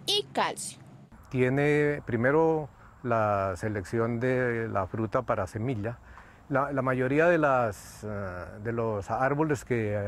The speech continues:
Speaker 2: hay en esta empresa y en toda esta región son clones, ¿sí? Eh, ¿clones por qué? Porque la semilla que aparece dentro de las frutas, eh, no es una semilla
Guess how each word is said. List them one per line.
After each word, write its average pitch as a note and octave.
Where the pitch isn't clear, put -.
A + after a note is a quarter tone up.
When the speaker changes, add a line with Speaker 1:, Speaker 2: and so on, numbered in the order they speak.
Speaker 2:
hay B2+
en C#3+
esta B2+
empresa B2
y G#2+
en F#2
toda B2
esta C3+
región B2
son B2+
clones, C#3
¿sí? D#3
Eh, G#2+
¿clones D#3
por B2+
qué? D#3
Porque G#2+
la A2
semilla C3+
que E3
aparece B2+
dentro C3+
de A2+
las F#2
frutas, D3
eh, A2
no A2
es B2+
una C#3
semilla A#2+